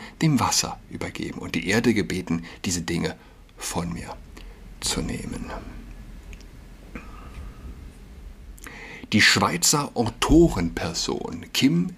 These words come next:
de L'Horizon, L'Horizon hat den Deutschen Buchpreis gewonnen.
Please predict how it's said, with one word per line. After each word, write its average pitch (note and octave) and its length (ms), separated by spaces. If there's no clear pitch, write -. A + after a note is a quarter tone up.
de A2 320
L'Horizon, F#2+ 920
L'Horizon F2 520
hat - 280
den D#2+ 120
Deutschen - 260
Buchpreis - 400
gewonnen. - 480